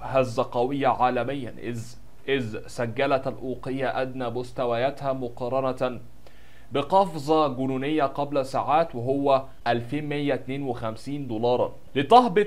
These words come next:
ما يزيد على مية وخمسين دولاراً، وهو التراجع الكبير الذي لم يحدث منذ سنوات. بالنسبة لسعر الذهب من عيار تمنتاشر، سجل اليوم ألفين تلتمية تلاتة وتمانين جنيه،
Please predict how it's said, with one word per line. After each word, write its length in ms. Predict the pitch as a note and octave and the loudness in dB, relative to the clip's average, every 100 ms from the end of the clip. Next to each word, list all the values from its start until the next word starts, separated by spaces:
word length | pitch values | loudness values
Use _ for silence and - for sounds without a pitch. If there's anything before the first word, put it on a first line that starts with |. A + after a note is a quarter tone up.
| D3 | 2
ما 120 | C#3 | -2
يزيد 440 | C3 B2 C3 F#3+ | 0 0 -2 2
على 240 | C#3+ C3 B2 | 4 4 2
مية 260 | C#3 F3 | 0 2
وخمسين 640 | D3+ - B2 A#2+ C#3+ F3 C3+ | 2 2 -4 -4 -6 -6 -4
دولاراً، 380 | C3 E3+ F3+ | 2 6 6
وهو 380 | F3 C3 G#2+ B2 | 4 0 -2 0
التراجع 540 | B2 C3+ C#3 D#3 C#3+ C3 | 0 0 2 2 4 2
الكبير 480 | A#2 B2 C3 D#3 | 0 -6 -2 0
الذي 360 | B2+ C#3 C3 C3 | 0 0 -2 -2
لم 240 | A#2+ A#2+ | -2 -2
يحدث 540 | C#3+ D3 B2+ C#3 C#3 B2 | 0 0 0 -6 -6 -8
منذ 280 | C3 C3 B2+ | -6 -4 -4
سنوات. 480 | B2+ B2 A2 F#2 - - - - - - - - - - - - - - - - - | -4 -4 -2 -4 -6 -14 -14 -14 -14 -14 -14 -14 -14 -14 -14 -14 -14 -14 -14 -10 -2
بالنسبة 440 | C#3 A#3 A3 G3 | 8 8 10 6
لسعر 560 | C#3+ - F#3 F3 D#3 D3+ | 6 4 4 6 6 4
الذهب 600 | - C#3 C#3 D#3+ D#3 C3+ | -2 -2 2 4 2 -2
من 140 | C3+ | -4
عيار 320 | B2 B2+ D3 B2 | -2 0 0 0
تمنتاشر، 1000 | C3 B2 B2 A#2 F3+ G3 F#3+ F#3+ F3+ - | -2 -2 -2 0 4 4 4 2 0 -2
سجل 520 | - D#3 C3+ D3 C#3+ | 0 0 0 0 2
اليوم 580 | C#3 B2 B2+ D3+ E3+ D#3+ - | 2 0 0 0 -2 -4 -4
ألفين 340 | B2 A#2+ D3 D3 | -4 -4 -6 -4
تلتمية 420 | A#2 B2 C3+ C3+ | -6 -4 -4 -4
تلاتة 380 | B2 C#3 C#3 B2+ | -2 -2 -2 -4
وتمانين 500 | - A#2 B2 C#3+ A2+ | -4 -6 -4 -6 -6
جنيه، 280 | A#2 A2+ | -6 -8